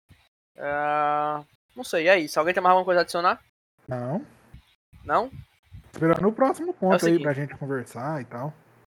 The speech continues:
Speaker 1: É isso aí, o podcast é esse. Vai ser nessa pegada. Não espero nada de bom. E é isso aí.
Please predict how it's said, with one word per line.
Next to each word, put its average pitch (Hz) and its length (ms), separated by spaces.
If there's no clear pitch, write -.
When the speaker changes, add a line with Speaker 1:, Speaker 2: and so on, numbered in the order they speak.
Speaker 1:
É 160 100
isso 175 140
aí, 180 120
o 156 40
podcast 175 480
é 165 80
esse. 170 440
Vai 151 180
ser 175 160
nessa 190 180
pegada. 175 580
Não 196 200
espero 190 280
nada 214 260
de 240 100
bom. 160 340
E 151 100
é 156 80
isso 165 160
aí. 156 160